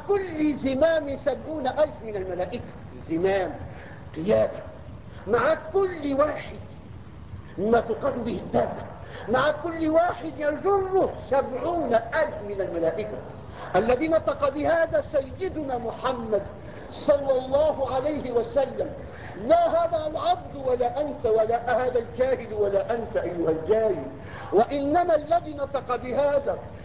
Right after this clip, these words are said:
سيد الخلائق سيدنا محمد صلى الله عليه وسلم. تصوروا هذا العذاب، تصوروه بإيمانكم وبصدقكم.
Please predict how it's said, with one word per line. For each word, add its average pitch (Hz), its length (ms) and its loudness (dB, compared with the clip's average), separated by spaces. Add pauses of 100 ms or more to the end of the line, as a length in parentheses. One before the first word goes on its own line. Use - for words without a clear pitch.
(160)
سيد 339 840 0
الخلائق 277 880 2 (600)
سيدنا 311 640 -2
محمد 277 560 0 (120)
صلى 240 140 2
الله 214 360 2
عليه 220 400 0
وسلم. 202 500 0 (400)
تصوروا 311 800 2
هذا 247 180 0
العذاب، 190 640 0 (460)
تصوروه 285 840 2
بإيمانكم 269 920 2
وبصدقكم. 302 1000 0